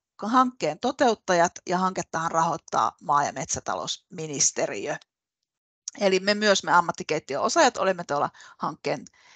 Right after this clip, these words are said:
toteuttajissa mukana. Mut tässä kohti omasta puolestani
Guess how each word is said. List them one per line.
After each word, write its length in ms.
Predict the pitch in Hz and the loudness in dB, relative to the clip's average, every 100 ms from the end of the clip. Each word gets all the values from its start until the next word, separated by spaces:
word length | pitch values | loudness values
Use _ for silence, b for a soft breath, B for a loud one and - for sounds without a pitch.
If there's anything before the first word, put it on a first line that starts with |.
| b - | b 0
toteuttajissa 760 | 190 185 165 - 135 - - - | 4 4 2 0 0 0 -2 -4
mukana. 440 | 151 139 156 - _ _ _ _ - B B B - | -2 0 0 -4 _ _ _ _ -20 B B B -6
Mut 200 | 214 - | -6 4
tässä 300 | 381 392 339 | 4 6 2
kohti 400 | 320 294 - - - | 4 4 2 -8 0
omasta 340 | 294 330 - | 2 2 0
puolestani 680 | 226 240 226 208 - 170 160 | 2 6 6 4 -2 -8 -12